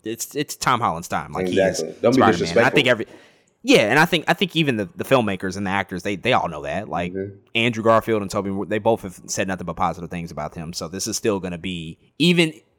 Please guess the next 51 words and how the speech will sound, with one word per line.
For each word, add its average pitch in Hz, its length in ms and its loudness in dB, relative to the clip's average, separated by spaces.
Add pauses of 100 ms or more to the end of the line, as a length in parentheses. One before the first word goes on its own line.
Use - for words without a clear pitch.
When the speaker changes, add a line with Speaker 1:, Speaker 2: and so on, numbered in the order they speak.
(360)
Speaker 1:
if 135 180 6
they 123 140 4
are 107 160 8
in 104 80 0
the 107 60 0
movie 95 400 -2
and 92 100 -4
they, 92 140 -4
you 95 180 -4
know, 87 280 -4
get 98 240 -8 (320)
the 98 320 -4 (120)
incredible 101 460 -4
reactions 92 480 -2
that 95 100 -6
I'm 87 80 -6
sure 95 140 -6
that 90 140 -8
they 95 100 -4
will 90 240 -2
get, 85 240 -10
like, 80 220 -6 (200)
Speaker 2:
<laughs> - 200 -20
Speaker 1:
it's 98 140 -2
still 104 160 2
gonna 90 140 -6
be 87 80 -6
Tom 90 280 -4
Holland 85 340 -4
that's 85 160 -10
gonna, 85 340 -8 (200)
that's - 180 -16
gonna 92 140 -8
have 82 180 -8
the 80 60 -8
moments. 76 400 -10
But, 87 200 -6
uh, 78 280 -4 (180)
Speaker 2:
Agreed. 87 320 -2 (280)
Speaker 1:
woo, 415 600 12 (220)
man, 127 580 2
we, 123 200 4
uh, 107 120 4
we 120 120 2
had 117 140 2
to 104 60 -12
dive 107 320 4
in 98 140 -4
deep 110 220 -6
there. 95 320 -2
So 98 480 0